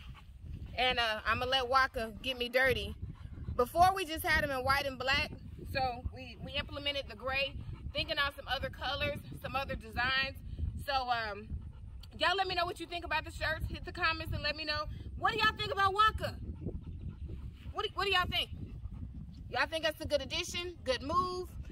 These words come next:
And I know, um, if you've been rocking with P V B K for a while, you know that we did say that we would never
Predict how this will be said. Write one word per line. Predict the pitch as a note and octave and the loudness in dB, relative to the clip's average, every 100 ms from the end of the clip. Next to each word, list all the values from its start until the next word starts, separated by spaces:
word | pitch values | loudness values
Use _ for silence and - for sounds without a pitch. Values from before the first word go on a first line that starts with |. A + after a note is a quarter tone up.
| - - - | -8 -8 0
And | C#4+ C#4+ | 4 6
I | D4 | 4
know, | D4+ D#4+ E4+ | 4 4 2
um, | D4+ C#4 C4+ B3 | 2 2 2 -2
if | D4 C4 | -8 -4
you've | E4+ D#4 | -4 0
been | D#4 | 0
rocking | D4 D4+ E4+ C#4+ | 4 4 2 -6
with | B3+ | -4
P | E4 | -4
V | D4 | -6
B | B3+ | -10
K | C#4+ D#4 D4+ | -4 -2 -2
for | C#4+ | 0
a | C4 | 0
while, | B3 C4 C4+ D4 - - - - | 4 4 4 2 -4 -10 -10 -6
you | C4+ | 2
know | C#4+ D4 | 2 2
that | B3+ | 0
we | C#4+ | -4
did | B3+ D4 D4 | 0 0 2
say | C#4 C#4 | 2 0
that | C4 B3 | 0 -4
we | D4 | -6
would | B3+ B3 | -6 0
never | C4+ C4 C4+ | 0 2 -2